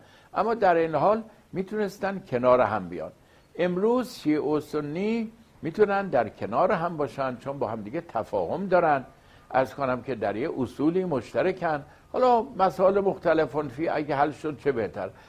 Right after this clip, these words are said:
اگه حل نشد، عرض کنم که موکول می‌شه به عالم دیگر. هر کسی مطابق فکر و نیت و عملش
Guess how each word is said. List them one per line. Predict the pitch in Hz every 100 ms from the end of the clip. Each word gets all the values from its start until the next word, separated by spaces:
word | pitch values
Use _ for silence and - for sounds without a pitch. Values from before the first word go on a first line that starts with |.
| -
اگه | - 170 180
حل | 143 175 175
نشد، | 214 214 202 190 - - -
عرض | - 156 -
کنم | 156 151
که | 139 160 156
موکول | 202 214 185 190
می‌شه | 165 135 165
به |
عالم | 143 123 123 131
دیگر. | 117 107 110 110 - - -
هر | 156
کسی | 156 165 - 151
مطابق | 135 127 131 123 123
فکر | 123 151 127 131
و | 123
نیت | 120 120 123 135
و | 135
عملش | 113 117 139 135 127